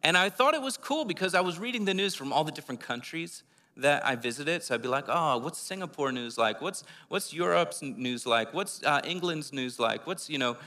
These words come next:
Africa and, uh, and Nigeria?" and just, like, different places, uh, that I had visited. And I remember the moment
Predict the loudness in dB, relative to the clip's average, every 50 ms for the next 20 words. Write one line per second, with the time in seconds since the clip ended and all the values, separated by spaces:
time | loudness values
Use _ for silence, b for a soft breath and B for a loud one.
0 | B B B 0 0 0 0 -2 -6 -4 0 2 4 6 6 4 4 2 0 2
1 | 2 4 4 2 2 0 0 0 0 -2 -2 -2 -2 -2 0 2 4 4 4 2
2 | 2 -2 -4 -8 B B B 2 2 2 2 2 0 0 2 0 -2 -4 -2 0
3 | 2 4 4 2 0 -2 -2 -2 -2 -2 -4 -2 2 4 4 6 4 4 4 4
4 | 4 4 4 2 2 0 -2 -4 -2 -2 0 0 0 0 -2 -4 B B B B
5 | B B B B B B 2 4 6 6 4 4 0 0 0 2 2 2 4 2
6 | 2 2 2 0 2 4 4 4 4 4 2 0 -2 -2 -4 -8 -14 -16 -18